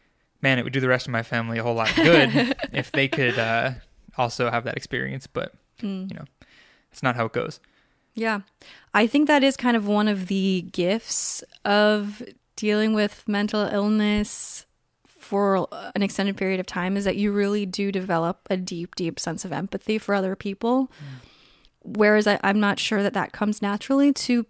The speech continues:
Speaker 2: people who are, like, neurotypical, I guess would be
Speaker 1: Mm-hmm.
Speaker 2: the term, like, people who haven't dealt with that. Um, I think, like, I'm half Filipino. I feel like, I'm not sure if it's just, like, Filipino culture or more broadly, like, Asian culture.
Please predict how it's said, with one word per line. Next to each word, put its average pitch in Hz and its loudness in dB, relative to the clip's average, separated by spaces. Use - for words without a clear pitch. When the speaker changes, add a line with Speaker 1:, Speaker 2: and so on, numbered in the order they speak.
Speaker 2:
people 214 -2
who 208 0
are, 170 0
like, - -12
neurotypical, 202 -2
I 202 -2
guess 202 -4
would 143 -8
be 220 -2
Speaker 1:
Mm-hmm. 220 -2
Speaker 2:
the 220 0
term, 240 2
like, 214 -2
people 208 -6
who 208 0
haven't 185 -2
dealt 196 -2
with 220 -2
that. 262 0
Um, 214 6
I 208 4
think, 220 -2
like, 214 -2
I'm 208 0
half 175 -4
Filipino. 202 -4
I 196 -4
feel 220 -2
like, 202 2
I'm 214 2
not 247 4
sure 240 0
if - -6
it's 196 -6
just, - -6
like, - -10
Filipino 220 0
culture 226 0
or 208 2
more 196 2
broadly, 196 -4
like, 208 -10
Asian 202 -6
culture. 220 0